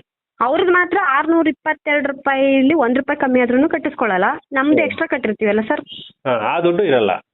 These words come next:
Speaker 1: ಆ ದುಡ್ಡು ಇರಲ್ಲ. ಮತ್ತೆ
Speaker 2: ಹ್ಮ್.
Speaker 1: ಮೂರ್ ವರ್ಷಕ್ಕೆ ಅಂತ ನಾವು ಲೋನ್ ಮಾಡ್ಸಿದ್ರೆ, ಎರಡೇ ವರ್ಷಕ್ಕೆ ಕ್ಲೋಸ್ ಮಾಡಿದ್ರು, ಮೂರ್
Speaker 2: ಹ್ಮ್.
Speaker 1: ವರ್ಷದಿಂದ,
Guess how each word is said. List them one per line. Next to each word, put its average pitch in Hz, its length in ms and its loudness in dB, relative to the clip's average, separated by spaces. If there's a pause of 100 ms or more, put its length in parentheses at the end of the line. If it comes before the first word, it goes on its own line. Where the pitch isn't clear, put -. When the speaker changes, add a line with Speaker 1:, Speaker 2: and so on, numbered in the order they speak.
(180)
Speaker 1:
ಆ 277 140 0
ದುಡ್ಡು 311 260 0
ಇರಲ್ಲ. 220 280 0 (460)
ಮತ್ತೆ 320 240 -2
Speaker 2:
ಹ್ಮ್. 370 160 2
Speaker 1:
ಮೂರ್ 349 220 6
ವರ್ಷಕ್ಕೆ 330 360 0
ಅಂತ 294 220 0
ನಾವು 269 560 4
ಲೋನ್ 240 260 2
ಮಾಡ್ಸಿದ್ರೆ, 202 560 0
ಎರಡೇ 262 220 2
ವರ್ಷಕ್ಕೆ 294 260 -4
ಕ್ಲೋಸ್ 226 220 2
ಮಾಡಿದ್ರು, 196 420 2
ಮೂರ್ 302 280 4
Speaker 2:
ಹ್ಮ್. 285 80 0
Speaker 1:
ವರ್ಷದಿಂದ, 247 440 2